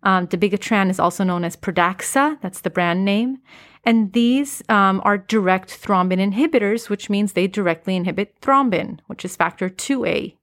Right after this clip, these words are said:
And then there's a whole other group of noacs, which are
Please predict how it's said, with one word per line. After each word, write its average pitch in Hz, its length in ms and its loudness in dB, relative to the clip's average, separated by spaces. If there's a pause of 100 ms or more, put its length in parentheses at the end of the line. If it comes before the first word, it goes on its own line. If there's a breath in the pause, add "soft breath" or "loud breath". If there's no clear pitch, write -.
(680 soft breath)
And 208 220 2
then 220 360 2
there's 180 220 -2
a 185 60 -2
whole 262 560 -2
other 277 240 2
group 185 480 -4 (420 soft breath)
of 185 160 -2
noacs, 185 800 0 (140)
which 185 260 -6
are 202 380 4